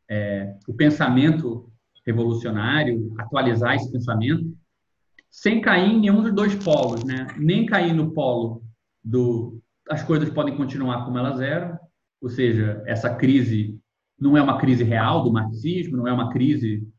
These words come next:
é uma crise só do regime soviético, é uma crise dos países, é, nos Balcãs, não é uma crise real. Então, evitar essa, esse polo, mas também não cair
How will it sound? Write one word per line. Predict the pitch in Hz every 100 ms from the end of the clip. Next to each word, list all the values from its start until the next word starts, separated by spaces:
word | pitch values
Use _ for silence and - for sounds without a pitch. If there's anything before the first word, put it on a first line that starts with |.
| - - _ _ _ _
é |
uma | 113 110
crise | 151 139
só | 127 151 151
do | 135 117 110 - 120
regime | 113 147 131
soviético, | 123 110 117 160 165 - - 127
é |
uma | 120 113
crise | 139 143 123
dos | 117 117 113
países, | - 117 127 120 110 104 - _ _ _ _ _ -
é, | 113 107 104 104
nos | 110
Balcãs, | 110 156 170 - 165 147
não | 151
é |
uma | 165 151
crise | - 127 123 113 110 110
real. | 117 110 131 202 - _
Então, | - 123
evitar | 127 131 131 143 185
essa, | 151 - 127 113 107 - _ _ _ _ -
esse | 110
polo, | - 135 165 233 - 226
mas | 214
também | 202 202 202
não | 196
cair | 196 240 143 156 202